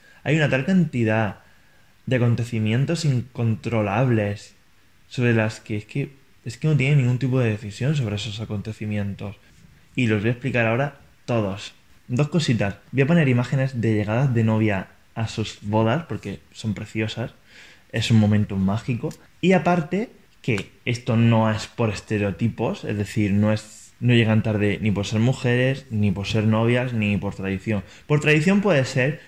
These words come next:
porque, <laughs> hago un inciso, ¿vale? Por tradición puede ser, porque sí que es verdad que dos o cinco minutos tarde a veces llegan para que la gente llegue antes, es decir, para llegar ellas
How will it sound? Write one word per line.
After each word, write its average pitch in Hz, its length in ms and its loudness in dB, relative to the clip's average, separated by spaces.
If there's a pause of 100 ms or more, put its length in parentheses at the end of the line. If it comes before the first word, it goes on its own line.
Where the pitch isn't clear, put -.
(140)
porque, 120 260 -4 (360)
<laughs> - 340 -14
hago 135 200 4
un 160 80 6
inciso, 120 460 4
¿vale? 127 220 2
Por 143 120 0
tradición 117 360 2
puede 139 200 2
ser, 117 300 -4 (280)
porque 127 240 -2
sí 113 120 -6
que 151 80 0
es 147 100 0
verdad 113 300 0
que 110 140 0
dos 110 280 2
o 165 40 2
cinco 147 280 2
minutos 117 540 0
tarde 113 460 0
a 110 60 -4
veces 110 280 -4
llegan 110 380 2 (400)
para 104 240 0
que 104 120 0
la 95 80 -2
gente 110 280 0
llegue 123 220 4
antes, 104 480 2
es 104 80 -2
decir, 104 380 -2
para 98 200 -2
llegar 98 580 0 (120)
ellas 110 540 -2